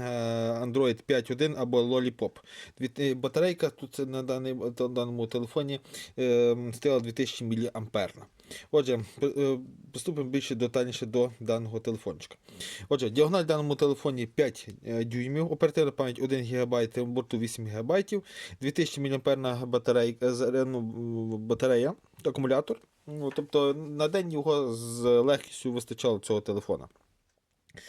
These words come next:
Е, перепрошую. Ем, е, е, с-, навер-, наверху, як я вже казав, розташований три з половиною метровий джек під навушники і зарядка, е, під мікро U S B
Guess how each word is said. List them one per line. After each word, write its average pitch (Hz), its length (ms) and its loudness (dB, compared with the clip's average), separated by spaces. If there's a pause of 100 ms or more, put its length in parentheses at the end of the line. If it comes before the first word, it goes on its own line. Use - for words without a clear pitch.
(480)
Е, 120 500 0
перепрошую. 123 540 -4 (580)
Ем, 131 640 0
е, 131 340 2 (360)
е, 143 520 0
с-, - 920 -4
навер-, 160 300 0
наверху, 160 340 4
як 131 120 2
я 127 60 2
вже 127 120 0
казав, 123 440 -2
розташований 131 540 -2
три 131 100 -8
з - 40 -12
половиною 135 220 -2
метровий 135 280 2
джек 120 340 0
під 120 160 0
навушники 156 520 -2
і 139 140 -2
зарядка, 127 500 2 (160)
е, 123 240 2
під 117 280 -6
мікро 123 420 -2
U 117 220 0
S 107 260 -8
B 104 220 -6